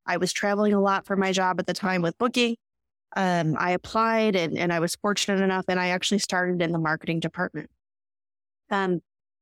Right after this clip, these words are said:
and I worked with our new agents. So I was, I managed the staff that helped them build their book of business and get started. And just with my vast background in, in contact centers and customer experience,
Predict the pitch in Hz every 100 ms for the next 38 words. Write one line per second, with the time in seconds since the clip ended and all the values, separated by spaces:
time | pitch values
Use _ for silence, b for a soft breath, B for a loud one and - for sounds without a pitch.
0 | - 226 214 202 196 214 202 202 196 180
1 | - - 185 180 208 330 170 165 156 92
2 | - - - - _ - 196 185 190 196
3 | 190 - - 190 196 202 185 _ _ _
4 | 202 220 240 220 - 208 196 - 190 190
5 | 185 - - 180 175 170 - _ - -
6 | 196 - - 190 180 170 151 147 - 160
7 | 180 170 165 170 160 165 160 151 147 165
8 | 160 170 165 151 - 160 123 170 _ _
9 | _ _ - 214 202 202 - - 208 208
10 | 202 208 214 202 - 180 196 208 - -
11 | 190 185 190 185 185 165 160 - 151 -
12 | 262 254 247 226 - 233 233 196 180 -
13 | 240 247 247 220 - 220 214 208 208 196
14 | -